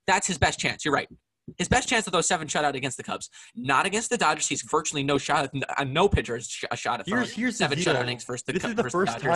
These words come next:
Speaker 2: time this
Speaker 1: And I, t-, I will assure you that the Braves won't let that happen either.
Speaker 2: I'll,
Speaker 1: Especially
Speaker 2: here's
Speaker 1: with
Speaker 2: the
Speaker 1: Max
Speaker 2: deal.
Speaker 1: Fried
Speaker 2: It's,
Speaker 1: on the
Speaker 2: it's
Speaker 1: mound
Speaker 2: gonna
Speaker 1: in
Speaker 2: be
Speaker 1: game
Speaker 2: such
Speaker 1: one.
Speaker 2: a toss-up. It's gonna be such a toss-up 'cause the Braves and the Dodgers haven't seen the Reds all season and vice versa.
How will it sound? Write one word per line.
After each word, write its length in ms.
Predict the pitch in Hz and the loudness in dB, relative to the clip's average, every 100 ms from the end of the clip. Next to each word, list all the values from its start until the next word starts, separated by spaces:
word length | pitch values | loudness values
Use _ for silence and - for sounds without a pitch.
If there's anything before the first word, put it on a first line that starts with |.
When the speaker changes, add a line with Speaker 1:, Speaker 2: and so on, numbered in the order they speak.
| 175 | 0
Speaker 2:
time 60 | 147 - 131 | -4 -14 -8
this 180 | 160 - | -6 0
Speaker 1:
And 100 | 160 | 2
I, 100 | 156 | 2
t-, 220 | 156 - - | 2 -2 0
I 100 | 196 269 | 2 4
will 200 | 196 - | 4 4
assure 460 | - - - 226 277 | 0 0 6 6 6
you 180 | 160 | 4
that 140 | 143 127 | 2 0
the 60 | 123 | -2
Braves 280 | 127 123 | -2 0
won't 160 | 135 117 | 0 -2
let 120 | 104 | -2
that 100 | 113 | -2
happen 220 | - - 120 | -4 -4 -2
either. 260 | 131 - - | -2 -2 2
Speaker 2:
I'll, 160 | 185 - | 0 4
Speaker 1:
Especially 200 | 170 226 | 2 6
Speaker 2:
here's 100 | 196 | 6
Speaker 1:
with 0 | |
Speaker 2:
the 60 | 151 | 4
Speaker 1:
Max 160 | 147 190 | 0 -2
Speaker 2:
deal. 140 | 160 | 0
Speaker 1:
Fried 80 | 220 | 2
Speaker 2:
It's, 80 | 277 | 4
Speaker 1:
on 80 | 175 | 4
the 60 | |
Speaker 2:
it's 40 | 139 | 4
Speaker 1:
mound 140 | 135 127 | 2 2
Speaker 2:
gonna 40 | |
Speaker 1:
in 40 | - | 0
Speaker 2:
be 80 | 202 | -2
Speaker 1:
game 100 | 226 | -2
Speaker 2:
such 60 | 196 | -6
Speaker 1:
one. 60 | 156 | -6
Speaker 2:
a 20 | |
toss-up. 640 | - - 135 - 185 - - 135 | -8 -2 -2 -2 -4 -6 -18 -16
It's 100 | 131 | -8
gonna 120 | 151 | -8
be 60 | 156 | -8
such 160 | - | -16
a 60 | 143 | -20
toss-up 460 | - 127 143 170 - | -6 -4 -4 -8 -12
'cause 140 | 123 | -10
the 100 | 120 | -10
Braves 520 | 104 110 135 170 165 _ _ 135 | -6 -6 -4 -6 -10 _ _ -8
and 80 | 127 | -6
the 60 | |
Dodgers 380 | 113 120 151 165 | -2 -2 0 -4
haven't 420 | - 139 139 135 135 | -2 -4 -4 -12 -8
seen 200 | 143 135 | -6 -4
the 80 | |
Reds 200 | 120 123 | -2 -2
all 120 | 117 104 | -4 -6
season 320 | 127 117 98 | -8 -8 -6
and 100 | 101 | -2
vice 180 | 104 - | -2 -2
versa. 420 | 107 104 - | -4 -4 -8